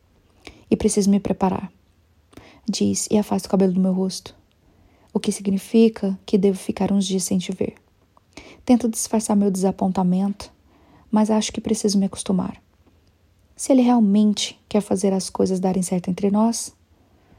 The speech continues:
já me avisou que trabalha demais. "Também estou ocupada. A grande inauguração é na sexta." "Ah, te encontro antes de sexta, prometo." Não contém o sorriso.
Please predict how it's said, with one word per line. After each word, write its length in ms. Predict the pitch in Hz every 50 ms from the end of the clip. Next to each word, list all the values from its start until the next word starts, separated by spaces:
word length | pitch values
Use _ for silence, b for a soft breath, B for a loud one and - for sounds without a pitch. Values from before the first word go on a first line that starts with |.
| b b b b b b _
já 120 | - 220 214
me 100 | 220 226
avisou 280 | 214 220 196 208 190
que 60 | -
trabalha 340 | - - 190 185 185 185 190
demais. 540 | 185 196 185 185 - 202 190 - - - - _ _ _ _ _ _ _ _ _ _ _ _ _ _ B B B B B B B B B
"Também 220 | - 277 254 254 233
estou 160 | 233 - 233
ocupada. 440 | - - - 220 214 214 202 208 202 - -
A 80 | - 214
grande 240 | 202 208 214 202
inauguração 480 | 208 202 202 196 190 196 196 - - 208
é 40 | 202
na 80 | 214 220
sexta." 400 | - - 214 185 - - - - _ - - _ _ _ _ _ _ _ _ _ _ _ _ _ _ _ _ _ - - - - -
"Ah, 320 | 226 240 277 302 247 165 - - _ _
te 140 | - - 349
encontro 340 | 370 - - 226 226 226 226
antes 120 | 220 220
de 120 | 226 226 247
sexta, 320 | - - 214 202 202 -
prometo." 500 | - - 214 196 190 180 185 - - - _ _ _ _ _ _ _ _ _ b b b b b b b b b b b b b b b b b b b b b b b _ _ _ _ _ _ -
Não 160 | 202 214 220
contém 360 | 214 - 226 214 - 202 190
o 60 | 185 180
sorriso. 580 | - 202 196 180 180 185 185 175 - - -